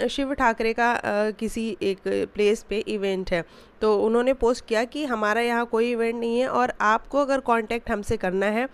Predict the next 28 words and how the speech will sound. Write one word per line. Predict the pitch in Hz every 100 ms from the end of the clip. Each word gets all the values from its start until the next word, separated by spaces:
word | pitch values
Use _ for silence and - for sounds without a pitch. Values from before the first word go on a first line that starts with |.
| - - - - -
तो | 285
उन्होंने | 311 311
अपनी | 302 302 302
मेल | 262 233
आईडी | 202 190 208
दी | 254
कि | 277
आप | 302 311
यहाँ | 254 220 247
पे | 294
कॉन्टैक्ट | 285 226 202 190 202
करिए, | 196 208 285 - - - - - - - - _ - _ - - - - -
बाकी | 214 254 311
आप | 294 277
कहीं | 262 277
पे | 262 226
भी | 247
कॉन्टैक्ट | 254 220 214 254 -
मत | 285 -
करिए। | 185 156 160
अ, | 156 - - - - - - 196 196 190 196
तो | - 214
ये | 208 190
वाली | 220 185 175
बात | 170 175 185
है। | 180
और | - - 214 208
आज | - 208 220 214